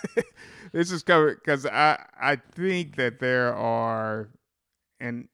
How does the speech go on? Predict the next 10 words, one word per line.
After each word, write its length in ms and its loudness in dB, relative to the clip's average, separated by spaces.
and 180 -4
I 60 2
really 340 0
do 200 -2
believe 380 -8
in 180 -8
leading 340 -10
with 200 -12
grace, 580 -14
but 300 -6